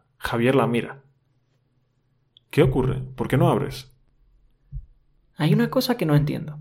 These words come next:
Speaker 2: El conserje te dice que espera verte el año que viene. ¿Por qué? ¿Por qué espera verte el año que viene? No tiene ningún motivo para ello.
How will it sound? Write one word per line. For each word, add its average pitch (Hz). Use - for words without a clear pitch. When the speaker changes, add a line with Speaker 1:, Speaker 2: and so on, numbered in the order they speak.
Speaker 2:
El 135
conserje 151
te 143
dice 143
que 127
espera 185
verte 180
el 147
año 156
que 139
viene. 123
¿Por -
qué? -
¿Por -
qué 165
espera 254
verte 185
el 151
año 147
que 143
viene? -
No 127
tiene 160
ningún 175
motivo 151
para 117
ello. -